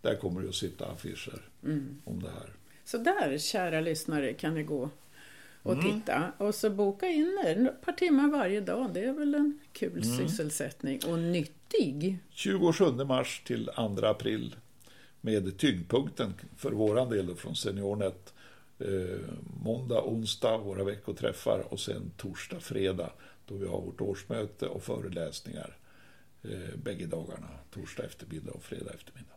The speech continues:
Speaker 2: Och de flesta aktiviteterna äger rum i Tyresö centrum, på biblioteket.
Speaker 1: Ja, bibliotekets hörsal.
Speaker 2: Och Seniornet har då på måndag eftermiddag klockan fjorton till sexton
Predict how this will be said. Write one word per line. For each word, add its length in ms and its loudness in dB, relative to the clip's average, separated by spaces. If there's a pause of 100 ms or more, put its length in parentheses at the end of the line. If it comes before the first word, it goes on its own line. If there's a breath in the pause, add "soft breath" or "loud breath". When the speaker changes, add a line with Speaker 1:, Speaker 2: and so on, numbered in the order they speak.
(140)
Speaker 2:
Och 240 -2 (540)
de 220 2
flesta 1000 2 (120)
aktiviteterna 920 0
äger 280 0
rum 320 0
i 180 2
Tyresö 480 2
centrum, 640 0 (180)
på 120 2
biblioteket. 680 2
Speaker 1:
Ja, 120 4 (200)
bibliotekets 680 0
hörsal. 500 4
Speaker 2:
Och 180 -14
Seniornet 800 6
har 220 2
då 220 2
på 340 -2
måndag 420 6
eftermiddag 760 0 (140)
klockan 460 -2
fjorton 360 -4
till 100 -6
sexton 640 -2